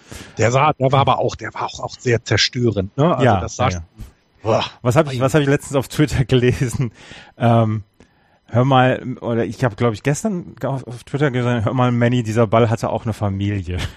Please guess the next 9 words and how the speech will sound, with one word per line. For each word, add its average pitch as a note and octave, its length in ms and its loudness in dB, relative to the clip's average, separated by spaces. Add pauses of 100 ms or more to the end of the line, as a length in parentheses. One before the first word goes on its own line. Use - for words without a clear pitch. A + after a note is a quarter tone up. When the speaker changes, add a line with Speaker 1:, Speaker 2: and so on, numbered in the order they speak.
(420)
Speaker 1:
Ja. C#3 140 2 (880)
Speaker 2:
<laughs> - 880 -20
Dass A2 140 0
er A#2 80 2
ihn A2+ 100 0
wirklich G#2+ 280 -2
zerstört G2 480 -6
hat. F2+ 160 -10 (400)
Ähm, C#3+ 400 4